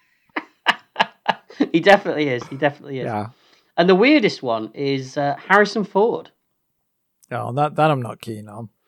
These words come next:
Speaker 1: Neither were they, and apparently they said it was because they couldn't see him as an action star.
Speaker 2: Oh, all right. Well.
Speaker 1: Proved them wrong a bit, didn't they?
Speaker 2: He did a
Speaker 1: Oh, yeah.
Speaker 2: bit, yeah.
Speaker 1: Mm-hmm. One fact that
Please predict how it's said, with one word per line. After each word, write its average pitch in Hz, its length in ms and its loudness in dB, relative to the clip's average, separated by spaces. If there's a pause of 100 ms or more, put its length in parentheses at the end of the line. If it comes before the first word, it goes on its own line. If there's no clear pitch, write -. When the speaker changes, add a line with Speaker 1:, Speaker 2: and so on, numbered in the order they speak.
(460)
Speaker 1:
Neither 254 220 6
were 226 100 8
they, 233 220 8
and 139 100 2
apparently 196 380 4
they 165 160 2
said 196 180 0
it 202 80 2
was 185 100 -2
because 190 380 -4
they 180 120 -4
couldn't 220 320 -6
see 214 220 -6
him 208 80 0
as 196 120 -2
an 190 80 -2
action 196 420 -8
star. 117 380 -14 (1500)
Speaker 2:
Oh, 165 380 -2 (160)
all 147 80 -6
right. 165 380 0 (140)
Well. 156 320 -6 (720)
Speaker 1:
Proved 180 200 0
them 165 140 2
wrong 165 240 6
a 120 40 -6
bit, 123 240 -6
didn't 98 180 -6
they? 139 140 -8 (540)
Speaker 2:
He 202 100 -8
did 131 160 -6
a 127 40 -4
Speaker 1:
Oh, 131 40 -6
yeah. 147 120 -2
Speaker 2:
bit, - 100 -8 (180)
yeah. 113 120 -10 (240)
Speaker 1:
Mm-hmm. 143 140 -8 (1040)
One 233 260 6
fact 196 420 2
that 156 320 0